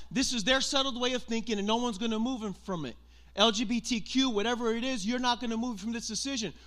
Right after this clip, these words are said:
Well, that same way, we need to be determined also. We need to stand firm for our convic-, convictions also.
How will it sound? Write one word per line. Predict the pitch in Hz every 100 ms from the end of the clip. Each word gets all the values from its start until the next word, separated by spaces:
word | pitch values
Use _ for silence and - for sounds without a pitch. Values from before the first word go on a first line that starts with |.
| -
Well, | 202
that | 233 -
same | 302 302 247
way, | 285 277
we | 233
need | 269 269
to | - 226
be | 208 262
determined | 196 233 254 254 247
also. | 262 254 - 196 117 - -
We | 226
need | 269
to | 233
stand | - 254 233
firm | - 247 247
for | 226
our | 233
convic-, | 226 208 226 208 -
convictions | 220 208 233 233 220
also. | 240 247 - 185